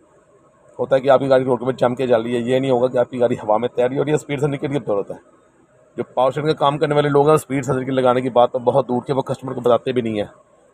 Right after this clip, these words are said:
कि speed हंड्रेड क्या होती है। speed हंड्रेड जो होती है, जब आप गाड़ी drive कर रहे होते हैं, तो आपकी गाड़ी की speed को sense करते हुए speed हंड्रेड आपकी गाड़ी के स्टीयरिंग को stable करके hard करती जाएगी।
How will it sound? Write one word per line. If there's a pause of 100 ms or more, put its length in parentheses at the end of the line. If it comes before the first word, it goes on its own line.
(100)
कि
speed
हंड्रेड
क्या
होती
है।
speed
हंड्रेड
जो
होती
है,
जब
आप
गाड़ी
drive
कर
रहे
होते
हैं, (540)
तो
आपकी
गाड़ी
की
speed
को
sense
करते
हुए
speed
हंड्रेड
आपकी
गाड़ी
के
स्टीयरिंग
को
stable
करके
hard
करती
जाएगी।